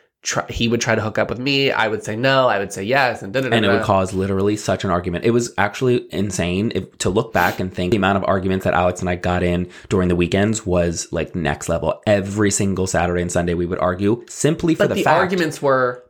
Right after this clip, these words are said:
Speaker 2: because we wouldn't, you wouldn't get with me.
Speaker 1: And I was like, "No, but I wanted to." And it was just, oh my God, that version of myself. I just could not handle it. So we went through a year of ups and downs and ups and downs and whatever.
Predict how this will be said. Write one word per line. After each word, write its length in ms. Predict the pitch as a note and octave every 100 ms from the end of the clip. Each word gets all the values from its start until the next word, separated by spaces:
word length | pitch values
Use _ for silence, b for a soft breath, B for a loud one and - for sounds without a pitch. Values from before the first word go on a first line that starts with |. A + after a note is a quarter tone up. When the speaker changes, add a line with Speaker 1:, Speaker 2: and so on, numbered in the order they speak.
| -
Speaker 2:
because 300 | B2 B2 G2
we 80 | G2
wouldn't, 260 | F2+ F#2+ -
you 100 | A2
wouldn't 260 | G2+ - F#2
get 120 | -
with 100 | -
me. 200 | G#1 - -
Speaker 1:
And 120 | B2+
I 160 | A#2+ A#2+
was 220 | A2+ A2
like, 320 | A2 G#2 G#2
"No, 420 | C#3+ F#3 F3+ C3 G#2+
but 180 | C3+ -
I 80 | D3+
wanted 400 | D#3+ G#3 G3 -
to." 180 | C#3+ A#2+
And 100 | G#2
it 80 | -
was 120 | -
just, 260 | - C3 -
oh 240 | - - -
my 120 | -
God, 480 | - - D2 G#1 -
that 180 | - -
version 340 | - - -
of 60 | -
myself. 400 | - - G2+ G2
I 100 | -
just 220 | B2 B2+
could 400 | - - C3+ B2+
not 380 | A#2 A2+ A#2+ A#2+ B B B
handle 340 | C3 A#2+ G#2
it. 140 | G2 - B B
So 140 | - E3+
we 40 |
went 200 | D#3+ F#3
through 160 | A3 G3+
a 60 |
year 340 | D3+ B2 A#2 A#2
of 500 | - G#2+ G#2 G2+ - -
ups 280 | C3+ - B2+
and 80 |
downs 320 | G#2+ F#2+ F#2 A2
and 80 |
ups 260 | C#3+ - -
and 120 | A#2
downs 360 | G#2+ F#2 F2 F#2+
and 260 | F#2+ F#2 -
whatever. 500 | A#2 G2+ D#2+ C2